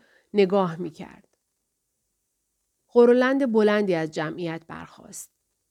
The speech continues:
زنی از پشت مریم فریاد زد: «مگر اینجا بیمارستان زنان نیست؟» فریادهایی در تایید او بلند شد. مریم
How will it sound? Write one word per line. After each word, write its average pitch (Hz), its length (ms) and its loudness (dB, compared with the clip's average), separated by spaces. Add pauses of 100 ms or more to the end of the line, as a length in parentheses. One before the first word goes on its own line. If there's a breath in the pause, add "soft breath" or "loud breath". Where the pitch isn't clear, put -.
(1160)
زنی 240 300 4
از 220 220 0
پشت 240 220 -6
مریم 202 440 -4
فریاد 190 500 -6
زد: 202 280 -6 (320)
«مگر 247 260 2
اینجا 302 280 0
بیمارستان 247 680 0
زنان 233 420 4
نیست؟» 262 520 -4 (920)
فریادهایی 226 640 2
در 208 180 0
تایید 190 380 -6
او 220 180 -4
بلند 165 420 -4
شد. - 320 -20 (1700)
مریم 277 480 4